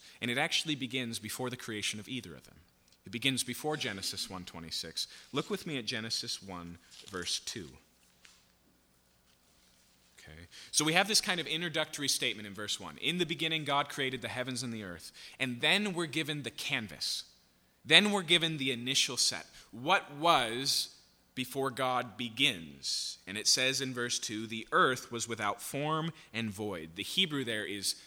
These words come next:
tohu wabohu, without form and void. And it means two different things. It means it had no shape and it was empty. Okay? And so what, what do we see as the story goes on?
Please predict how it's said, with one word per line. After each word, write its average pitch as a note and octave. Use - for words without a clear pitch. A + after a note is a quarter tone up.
tohu F3
wabohu, G#2+
without C3+
form B2+
and A#2
void. G#2
And G#2
it G#2
means C#3
two G3
different E3
things. F2
It B2
means C3
it A#2+
had G#2+
no G#2
shape -
and A2
it F2+
was G2
empty. F2
Okay? F2
And -
so F3+
what, F3
what F#3
do G3
we G#3
see F3
as D3
the C#3+
story E3
goes C#3+
on? D3